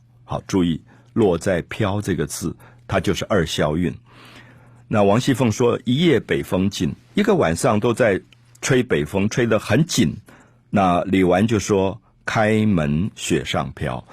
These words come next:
好，李纨把王熙凤的句子排律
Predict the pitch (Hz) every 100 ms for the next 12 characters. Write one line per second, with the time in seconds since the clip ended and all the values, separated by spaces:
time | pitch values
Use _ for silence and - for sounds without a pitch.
0 | - - 113 - 120 127 131 185 185 -
1 | - - - - - _ 117 92 87 90
2 | - 101 156 170 165 151 120 - 147 107
3 | - - 90 - - - 95 120 143 95